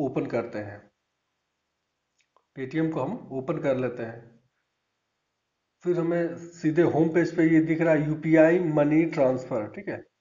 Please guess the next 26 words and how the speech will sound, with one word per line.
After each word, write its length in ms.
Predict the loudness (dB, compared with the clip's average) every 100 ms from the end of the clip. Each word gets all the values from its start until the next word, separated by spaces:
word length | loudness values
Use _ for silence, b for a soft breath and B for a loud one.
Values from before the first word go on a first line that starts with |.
| _ _ -14
यूपीआई 480 | -14 0 4 6 4
money 320 | 2 0 0 0 -2
transfer 460 | -2 -2 -2 -6 -8
सात 340 | -4 -2 -2 -4
पे 80 | -4
सात 200 | -2 -4
सौ, 360 | -6 -14 -14 -8
वहाँ 180 | -4 -4
पे 120 | -4
हम 140 | -6 -6
click 240 | -4 -4 0
करेंगे 360 | 0 0 -6 -12 -18 _ _ _ _ _ _ _ _ -18 -8
तो 60 |
ऐसा 200 | -6 -4
interface 400 | -4 -4 -4 -2 0
आ 60 |
जाएगा। 240 | 0 0 -2 B B B -2
फिर 100 | 0
हम 120 | 2
click 180 | 0 4
करेंगे 260 | 4 6
enter 260 | 2 2 2
नेम 220 | 4 4
और 100 | 4 4
mobile 380 | 2 2 2 0
number, 460 | -4 -4 -6 -8